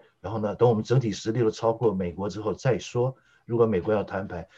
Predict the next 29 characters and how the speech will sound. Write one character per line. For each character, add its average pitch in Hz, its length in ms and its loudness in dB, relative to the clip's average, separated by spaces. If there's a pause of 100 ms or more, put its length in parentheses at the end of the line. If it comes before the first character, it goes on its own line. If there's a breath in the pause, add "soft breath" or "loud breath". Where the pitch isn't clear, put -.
(220 soft breath)
所 - 160 6
以 147 40 8
中 185 200 8
国 135 180 6
不 135 200 2
是 127 400 4 (120)
霸 117 200 6
权， 95 360 -6
也 95 120 -2
不 90 160 -4
是， 113 340 -2 (400 soft breath)
我 113 160 -2
不 123 140 2
要 170 100 10
说 143 160 6
中 139 220 6
国 117 120 6
哈， 87 120 2
我 85 40 -2
们 98 80 -2
就 139 120 2
说 139 200 0
讲 92 220 -6
得 101 80 -2
更 120 280 4
具 - 200 -2
体， - 200 -10 (280)
中 170 300 8
共。 - 320 4